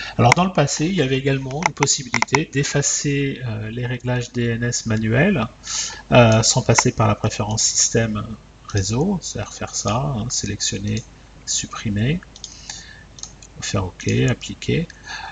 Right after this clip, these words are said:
Euh, il suffisait en fait de retaper la même commande, Network Setup, moins sept D N S Servers Ethernet, sans rien mettre derrière, pas d'adresse.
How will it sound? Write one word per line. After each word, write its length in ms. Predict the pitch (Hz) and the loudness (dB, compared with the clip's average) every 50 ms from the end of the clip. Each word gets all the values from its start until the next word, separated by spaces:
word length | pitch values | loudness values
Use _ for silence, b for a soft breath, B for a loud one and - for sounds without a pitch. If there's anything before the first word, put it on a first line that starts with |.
| B - - | B -6 2
Euh, 520 | 123 120 120 117 110 110 110 107 110 110 113 - - | 6 6 8 8 8 6 4 2 0 -2 -4 -6 -2
il 80 | 135 | 0
suffisait 400 | - - 143 - - 113 113 147 | 2 2 2 2 4 4 6 6
en 80 | 156 135 | 6 6
fait 180 | - 151 143 | 4 2 2
de 120 | 120 113 113 | 4 4 4
retaper 760 | 113 117 - - - 107 107 139 156 - - 156 - 170 160 | 4 2 2 -2 -8 2 6 6 8 10 8 8 10 10 8
la 80 | 143 135 | 10 8
même 160 | 143 147 - | 8 4 2
commande, 320 | - - 113 120 143 175 160 123 | 0 0 0 0 -2 -4 -4 -2
Network 380 | 120 143 135 - 143 139 - - | 0 0 2 4 4 4 4 4
Setup, 440 | - - 139 - - 143 139 147 - - - - - - - - - - - - | 4 4 4 4 4 4 4 4 2 -4 -12 -20 -20 -20 -20 -20 -20 -20 -14 -6
moins 200 | - 127 127 131 | 0 4 4 6
sept 320 | - - - 143 135 - - | 6 6 6 6 4 6 6
D 60 | 127 | 6
N 180 | 123 123 127 | 6 6 6
S 140 | 123 120 - | 4 4 4
Servers 540 | - - 131 120 117 123 123 123 120 - - - - | 4 4 4 4 4 4 2 2 2 0 -4 -6 2
Ethernet, 500 | - 139 139 - - 123 117 110 127 147 - | 2 2 4 6 4 4 6 4 4 2 2
sans 240 | - - - 156 143 | 2 4 4 6 8
rien 200 | 147 151 160 165 | 10 10 10 10
mettre 200 | 156 151 - - | 8 6 6 6
derrière, 340 | 131 117 110 98 90 - - - - - - - - | 4 4 4 2 0 -2 -4 -10 -18 -20 -20 0 2
pas 100 | 131 131 | 4 4
d'adresse. 480 | 131 113 98 98 123 - - - - | 4 4 2 0 -2 -4 -6 -8 -10